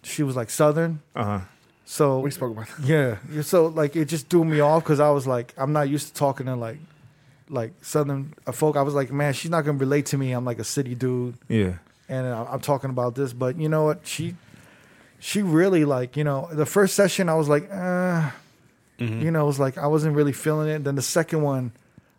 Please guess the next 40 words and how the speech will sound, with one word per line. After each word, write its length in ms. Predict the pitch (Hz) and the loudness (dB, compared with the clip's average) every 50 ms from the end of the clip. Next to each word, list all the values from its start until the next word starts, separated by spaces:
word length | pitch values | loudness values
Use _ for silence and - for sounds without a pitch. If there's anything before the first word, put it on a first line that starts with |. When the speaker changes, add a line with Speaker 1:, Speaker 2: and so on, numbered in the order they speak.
| _ _ _ _ _ _ | _ _ _ _ _ _
Speaker 1:
she 220 | - - - - 170 | -14 -8 -6 -4 0
just 180 | 156 160 139 123 | 0 0 2 2
dropped 240 | 139 147 139 120 - | 2 2 2 2 -2
the 60 | 135 | -2
bomb 320 | 120 127 135 135 131 131 | 0 2 2 2 2 2
on 140 | 131 123 123 | 2 0 0
me 100 | 123 120 | 0 -2
on 100 | 117 113 | -2 -4
some 180 | - - 117 110 | -4 -6 -6 -6
shit. 240 | - - 139 139 - | -4 -4 -4 -4 -4
Like, 120 | 107 104 | -6 -6
she 140 | - - 156 | -4 -4 -4
broke 260 | 131 117 135 127 110 123 | 0 2 2 2 2 0
me 80 | 120 | -4
down. 340 | 113 117 120 117 113 110 110 | -2 -2 -2 -2 -4 -4 -6
I 60 | 107 | -6
was 80 | 110 110 | -6 -6
like, 120 | 113 151 - | -8 -8 -6
"Oh 140 | - 123 107 | -6 -6 -6
shit." 380 | - - - 135 123 113 165 - | -6 -6 -4 -4 -4 -4 -6 -10
And 120 | - 120 127 | -8 -6 -4
then 100 | 123 117 | -4 0
the 120 | 120 160 | 0 0
Speaker 4:
<laughs> 100 | - - | 2 2
Speaker 1:
third, 260 | 139 135 131 127 127 - - - - - - - - - | 2 4 4 2 0 -2 -8 -18 -20 -20 -20 -20 -10 -6
and 100 | 127 131 | -2 -2
it 80 | 131 117 | -2 -2
just 140 | 123 123 - | -4 -8 0
started. 440 | - 151 135 131 127 120 120 110 - - - - - - | 2 2 2 2 0 -2 -4 -4 -8 -14 -20 -20 -8 0
But 120 | - 156 170 | 2 2 4
I'm 260 | 190 180 190 196 170 | 8 8 8 8 8
very 360 | 135 143 160 170 175 175 175 | 8 8 8 8 8 8 6
receptive. 760 | 156 139 139 - - - 151 147 - - 110 101 95 - - _ _ _ _ _ _ _ _ _ _ _ _ | 4 2 0 0 2 2 2 2 2 -2 -8 -8 -8 -12 -18 _ _ _ _ _ _ _ _ _ _ _ _
Do 60 | 131 147 | 4 4
you 40 | 165 | 6
understand? 340 | 170 165 - 175 175 175 170 | 6 4 4 2 2 4 4
Like, 180 | 151 139 123 - - - - - - - - | 4 2 2 -2 -12 -20 -20 -20 -20 -10 2
I'm 200 | - 151 165 170 | 4 6 6 6
very 300 | 147 165 175 165 151 143 | 8 8 8 8 6 4
open. 500 | - 135 147 147 - - 131 113 104 101 | 4 4 4 4 4 2 -2 -2 -2 -6